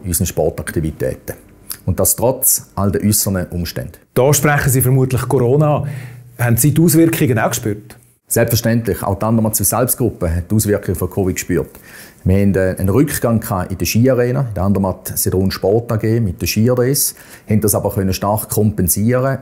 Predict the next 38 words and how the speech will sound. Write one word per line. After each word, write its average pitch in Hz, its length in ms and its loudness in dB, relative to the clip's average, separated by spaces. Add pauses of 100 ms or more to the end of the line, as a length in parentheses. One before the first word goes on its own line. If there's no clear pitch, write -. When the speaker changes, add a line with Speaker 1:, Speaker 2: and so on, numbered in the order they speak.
Speaker 1:
mit 95 220 -2
einem 87 200 -2
erhöhten 101 480 2 (160)
Nachfrage, 113 560 0
mit 87 180 -4
einer 90 120 0
erhöhten 110 340 2
Nachfrage 107 520 -2
im 95 120 2
Immobilienbereich, 107 840 0 (480)
aber 95 360 0
auch 95 140 2
in 95 160 -4
der 87 320 -2 (100)
Hospitality 104 840 0
mit 90 180 -6
allen 117 300 0
unseren 120 180 0
beiden 110 320 0
Hotels 110 480 -2 (320)
und 123 220 4
speziell 101 520 0
auch 95 280 0
eine 90 180 -4
gute 101 300 0
Nachfrage 87 580 -2
in - 120 -8
den - 100 -6
Andermatt 87 400 -2
Alpine 98 460 -2
Apartments, 90 600 -4 (140)
Mietwohnungen, 101 640 0 (260)
wo 87 140 -2
wir 85 180 0
zusätzlich 92 520 -2
in 82 60 -2
Andermatt 82 380 -2
Reus - 240 -4